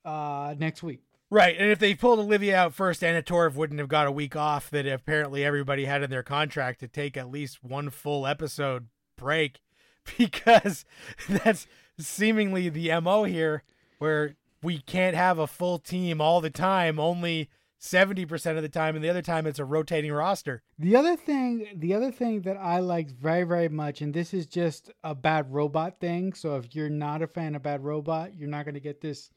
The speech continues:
Speaker 1: this thing that I wanted to happen. But when, when, uh, but when Etta was talking to Desmond for the sake of this conversation, he mentions, he mentions the name of his wife, and I'm like,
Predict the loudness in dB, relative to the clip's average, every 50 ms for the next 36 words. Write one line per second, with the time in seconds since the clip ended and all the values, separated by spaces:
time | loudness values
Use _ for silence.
0 | _ _ -2 -2 0 2 2 2 4 4 2 2 0 0 0 -2 -2 -2 -2 -4
1 | -4 -4 -6 -6 -8 -10 -10 -12 _ _ -20 -20 _ _ _ _ _ _ _ _
2 | 2 2 2 2 0 0 2 2 4 4 2 2 0 -2 -8 -14 -10 -4 -2 2
3 | 2 4 4 2 2 0 -2 -2 -4 -2 -2 -2 -4 -4 -6 -6 -6 -4 -4 -2
4 | -2 -2 0 -2 -2 -4 -6 -8 _ _ -2 0 0 2 0 0 -2 -2 -2 -4
5 | -2 -2 -4 -4 -4 -6 -4 -2 -2 -2 -2 -4 -6 -6 -6 -6 -6 -4 -4 -4
6 | -4 -4 -4 -4 -6 -6 -8 -8 -8 -6 -6 -4 -4 -4 -4 -6 -10 -10 -12 _
7 | _ _ _ _ -4 2 4 6 6 6 4 2 -2 -6 -4 -4 -4 -6 -6 -8
8 | -6 -4 -2 0 0 0 0 -2 -2 -2 -2 -2 -4 -6 -8 -18 _ _ _ _
9 | _ _ _ -4 0 2 4 4 4 2 0 0 -2 -4 -4 -2 -2 0 2 2
10 | 0 -2 -6 -8 -6 -4 -4 -2 -2 -2 -4 -4 -6 _